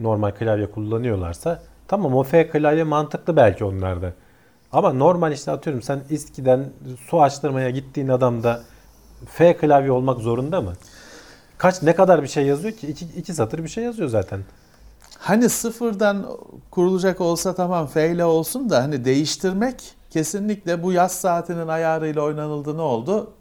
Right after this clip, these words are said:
Speaker 2: Sonuç daha hüzünlü bir noktaya geldi. Bu da o nok-, o şekilde, e, bitebilir yani. Bilemiyorum.
Speaker 1: Evet.
Speaker 2: Yani,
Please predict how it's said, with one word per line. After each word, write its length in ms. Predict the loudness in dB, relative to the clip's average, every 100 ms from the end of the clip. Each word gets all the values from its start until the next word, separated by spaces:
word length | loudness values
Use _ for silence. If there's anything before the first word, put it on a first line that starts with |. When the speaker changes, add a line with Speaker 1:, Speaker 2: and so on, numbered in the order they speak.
| _
Speaker 2:
Sonuç 460 | -12 -8 -6 -6 -2
daha 380 | 0 0 -2 -6
hüzünlü 400 | -8 -6 -6 -6 -10 -20 -10 -2 0 2
bir 240 | 0 2
noktaya 420 | -2 -4 -2 0
geldi. 400 | 0 0 -2 -6 -10 -20 -20 -20 -20 -20 -4
Bu 140 | 2
da 140 | 4 6
o 140 | 4
nok-, 240 | 2 0 -2
o 140 | -2
şekilde, 640 | 0 0 0 2 0 0 -4 -10 -8 -8 -8 -6
e, 60 | -4
bitebilir 460 | 0 0 2 4 6
yani. 320 | 4 0 -6 -10 -20 -20 -20 -20 -20 -20 _ -2
Bilemiyorum. 520 | 4 4 4 2 -2 -4
Speaker 1:
Evet. 60 |
Speaker 2:
Yani, 220 | -4 -6